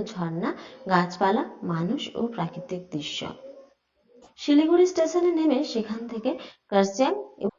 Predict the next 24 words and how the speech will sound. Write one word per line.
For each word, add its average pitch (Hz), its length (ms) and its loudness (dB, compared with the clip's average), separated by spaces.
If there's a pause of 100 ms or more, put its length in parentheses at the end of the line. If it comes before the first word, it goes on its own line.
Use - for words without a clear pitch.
(180)
এবং 247 220 2 (380)
তার 233 180 2
সঙ্গে 302 340 -4
নিকটবর্তী 226 680 -2
গন্তব্যস্থলে 214 880 -4
পৌঁছানো 180 480 -4
হলো 185 260 -2 (160)
এই 370 140 0
ভ্রমণ 180 360 -4
বৃত্তান্তের 175 580 -4
বিষয়। - 380 -2 (880)
হিমালয়কে 330 520 4
প্রথম 247 340 0 (120)
দেখার 214 420 4
যে 240 140 -2
অনুভূতি 202 680 0
রচনাটিকে 190 580 -4
প্রকাশ 180 340 -4 (100)
পেয়েছে, 170 380 -2 (440)
তা 247 100 2 (180)
হিমালয় 226 460 0
দর্শন 202 380 -2
নামে 196 360 -4
যথাযথভাবে 185 840 -4